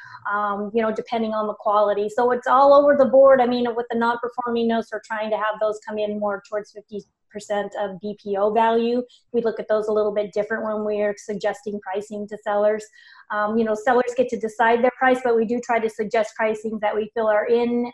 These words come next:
um, in, in equality with the market and also are a fair opportunity for the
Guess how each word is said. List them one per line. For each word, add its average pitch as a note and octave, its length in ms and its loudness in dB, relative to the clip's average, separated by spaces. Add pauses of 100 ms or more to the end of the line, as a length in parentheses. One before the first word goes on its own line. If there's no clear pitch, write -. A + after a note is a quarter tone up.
(120)
um, G#3 400 0 (520)
in, F4 340 -2
in F4 340 2 (280)
equality C#4+ 580 6
with B3 220 4
the A#3+ 80 0
market A#3 520 2 (160)
and B3 160 -2
also B3 400 4
are A#3 500 4
a B3 120 -10
fair A#3 400 4
opportunity A3+ 760 -2
for A3+ 160 0
the G#3+ 340 2